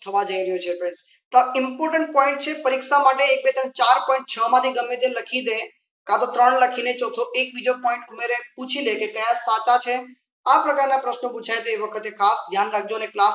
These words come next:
three માટે મોતીહારી અમલેખગંજ નેપાળ પાઇપલાઇનની લંબાઈ કેટલી છે? તો યાદ રાખજો, સિક્સટી નાઇન kilometer. મોતીહારી અને અમલેખગંજ એટલે કે બિહારથી કયા રાજ્યને નેપાળ સાથે જોડશે? એટલે આ pipeline જે છે બિહારથી નેપાળ સુધીની છે.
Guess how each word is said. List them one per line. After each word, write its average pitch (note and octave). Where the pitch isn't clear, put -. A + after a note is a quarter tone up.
three A3+
માટે G3
મોતીહારી A#3+
અમલેખગંજ G#3+
નેપાળ A3
પાઇપલાઇનની G#3+
લંબાઈ G#3+
કેટલી B3
છે? G3
તો -
યાદ G#3
રાખજો, G#3
સિક્સટી G3+
નાઇન G#3
kilometer. F3+
મોતીહારી A#3+
અને A3
અમલેખગંજ G#3+
એટલે G3+
કે G3+
બિહારથી A3
કયા G#3+
રાજ્યને A3+
નેપાળ G3+
સાથે A#3
જોડશે? A3
એટલે -
આ G#3
pipeline A3+
જે A#3
છે A#3
બિહારથી G#3+
નેપાળ G3+
સુધીની F3
છે. -